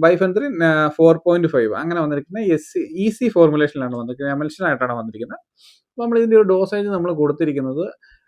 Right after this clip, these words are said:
ആ, ഇരുന്നൂറ് ലിറ്ററിന് നൂറ് മില്ലി എന്നുള്ള രീതിയിലാണ് കൊടുത്തിരിക്കുന്നത്. ബ്ലൂ ട്രയാ-, യെല്ലോ ട്രയാങ്കിളിലാണ് വന്നിരിക്കുന്നത്. അപ്പം അങ്ങനെ വന്നത് വലിയ കോസ്റ്റ്ലി ആയിട്ടുള്ള പ്രോഡക്റ്റ് ഒന്നും അല്ല, അത്യാവശ്യം നമുക്കൊരു മുന്നൂറ്റമ്പത് രൂപ റേഞ്ചിൽ ബാരൽ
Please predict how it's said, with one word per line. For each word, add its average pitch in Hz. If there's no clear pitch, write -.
ആ, 143
ഇരുന്നൂറ് 190
ലിറ്ററിന് 156
നൂറ് 190
മില്ലി 143
എന്നുള്ള 135
രീതിയിലാണ് 127
കൊടുത്തിരിക്കുന്നത്. 139
ബ്ലൂ 151
ട്രയാ-, 151
യെല്ലോ 165
ട്രയാങ്കിളിലാണ് 147
വന്നിരിക്കുന്നത്. 113
അപ്പം 208
അങ്ങനെ 151
വന്നത് 135
വലിയ 208
കോസ്റ്റ്ലി 220
ആയിട്ടുള്ള 202
പ്രോഡക്റ്റ് 175
ഒന്നും 139
അല്ല, 139
അത്യാവശ്യം 147
നമുക്കൊരു 143
മുന്നൂറ്റമ്പത് 147
രൂപ 139
റേഞ്ചിൽ 139
ബാരൽ 135